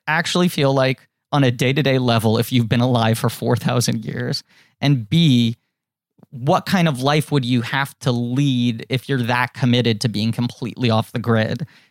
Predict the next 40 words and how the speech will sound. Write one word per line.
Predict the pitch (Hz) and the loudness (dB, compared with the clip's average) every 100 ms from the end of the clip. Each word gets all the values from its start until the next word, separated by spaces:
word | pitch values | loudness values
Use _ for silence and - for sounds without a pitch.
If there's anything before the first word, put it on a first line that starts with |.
| _ | _
because, | 123 - 117 107 107 101 - - - | -4 0 0 2 2 0 0 -4 -14
uh, | - - 127 120 | -10 -4 -4 -4
of | 123 156 127 | -2 -2 -2
paranoia | - 214 214 240 277 190 170 | 0 4 6 6 6 6 4
of | 156 | 4
what | 147 143 | 0 0
society | - 139 131 | 0 0 0
would | 123 113 | 0 2
do | 117 | 2
if | 113 | 2
they | 117 | 0
found | - 110 110 | 0 0 2
out | 107 | 0
that | - | -2
you | 101 | -4
existed, | 104 - - - - - | -4 -6 -8 -10 -14 -6
right? | 135 139 156 - _ _ _ _ _ - | -2 0 0 -4 _ _ _ _ _ -4
Um, | 131 127 127 123 120 - _ _ _ _ _ - | 0 2 2 4 2 0 _ _ _ _ _ -4
but | 165 | 0
Mateus | 160 220 220 | 2 2 2
Schoenaert | 196 170 156 | 2 0 2
has | 147 | 0
come | - 139 131 | 0 2 2
to | 131 | 2
her. | 127 117 117 - _ _ _ _ _ _ _ _ _ _ - | 2 2 0 -4 _ _ _ _ _ _ _ _ _ _ -8
It, | - 160 - | -2 -2 -2
at | 156 165 | -2 0
the | 175 | 0
beginning, | 208 330 | 2 2
it | 180 | 2
feels | - 147 | 2 0
like | 139 | 0
they | 127 | 0
haven't | 143 117 | 0 0
seen | 120 120 | 0 2
each | 110 - | 0 0
other | 113 107 104 | -2 -2 0
in | - 110 - | 0 0 -2
years, | 107 110 120 104 - - - | -6 0 2 2 -2 -10 -6
right? | 135 135 151 | 0 2 2